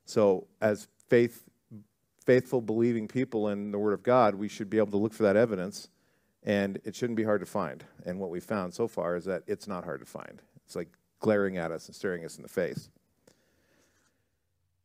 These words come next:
Faith and reason are not opposed. There's no war. And like I mentioned before, many of the greatest scientists in our history that have given us the basis and foundation for everything that we build on today,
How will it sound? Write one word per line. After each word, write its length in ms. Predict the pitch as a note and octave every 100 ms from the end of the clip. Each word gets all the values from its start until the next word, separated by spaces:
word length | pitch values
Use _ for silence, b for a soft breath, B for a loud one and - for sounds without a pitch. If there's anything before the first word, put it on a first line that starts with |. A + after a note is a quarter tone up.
| _ _ _ _ _ _ _
Faith 260 | C3 C3 C3+
and 80 |
reason 320 | B2+ B2 A2+ A#2
are 100 | A2
not 180 | G#2+
opposed. 600 | G2+ - A2+ G#2+ F2 - -
There's 200 | G#2 G2+
no 120 | B2+ B2
war. 540 | G#2 G#2+ G2+ D2 - B B B B B _
And 320 | G#2 G2 F#2+
like 240 | - G#2 G#2
I 60 |
mentioned 320 | G#2 G2+ G2
before, 600 | F#2+ - A2 A2 F#2+ F2 -
many 240 | G#2 G#2+
of 120 | G#2 F#2
the 40 |
greatest 640 | F2 G2 G#2+ G#2+ G#2 -
scientists 680 | - A2 G#2 G2+ - G2 -
in 160 | - F#2+
our 160 | F#2+ F2
history 480 | A2 - - F#2
that 160 | F2+ F2+
have 180 | F#2 F2+
given 280 | G#2+ F#2+ F#2+
us 180 | F2+
the 100 | -
basis 560 | E2+ - G#2+ G#2 G#2+ -
and 100 | F2+
foundation 600 | G2 F2+ F#2 G2+ - F#2
for 240 | - F#2
everything 380 | F2 G2 - G2+
that 100 | F2
we 160 | F2 F2+
build 340 | F2 G#2 G2
on 160 | F#2 F2
today, 460 | - G2 F#2+ F2+